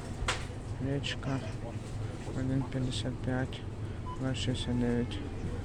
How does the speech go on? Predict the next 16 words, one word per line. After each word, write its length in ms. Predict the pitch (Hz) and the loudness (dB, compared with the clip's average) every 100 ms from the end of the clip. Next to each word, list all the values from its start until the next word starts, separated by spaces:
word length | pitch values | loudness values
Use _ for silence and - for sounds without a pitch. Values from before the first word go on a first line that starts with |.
| - - - | -2 -2 0
Гречка. 460 | 131 143 - 143 147 135 - 110 - 113 | 0 0 0 -2 0 0 0 -2 -2 0
Каша 380 | 131 135 - 123 | 2 2 0 0
гречнева. 800 | 127 131 127 123 131 127 131 131 131 - - - - - - - - - | 2 2 2 0 0 2 4 2 2 -2 -2 -4 -4 -4 -2 -4 -4 -2
Чотири 340 | - - 123 120 | -2 0 0 2
п'ятдесят 520 | - 120 123 127 123 | 2 2 2 2 2
дев'ять. 420 | 123 123 123 - - - - - - - - - - - - - - | 4 4 2 -2 -4 -4 -6 -4 -4 -4 -6 -4 -4 -4 -4 -4 0
Мені 140 | 147 | 2
потрібно 400 | 143 - 131 139 | 2 0 2 4
зараз 220 | 131 135 | 4 2
подивитись 680 | - - 131 143 135 127 - - - - | 0 -2 2 2 0 -2 -4 -2 -4 -2
салатка 400 | 131 139 - 117 | 0 0 0 -2
щось. 320 | - 117 - - - - - - - - - - - - - - - - - - - - - - - - - - - | -2 -2 -2 -2 -2 -2 -4 -4 -6 -6 -6 -6 -6 -6 -6 -6 -4 -4 -6 -4 -4 -4 -4 -4 -4 -4 -4 -4 -2
Це, 140 | 123 127 | 0 2
мабуть, 420 | 123 123 120 123 | 2 2 -2 -2
ще 180 | - 120 | -2 -2
така 220 | 123 127 | -2 -2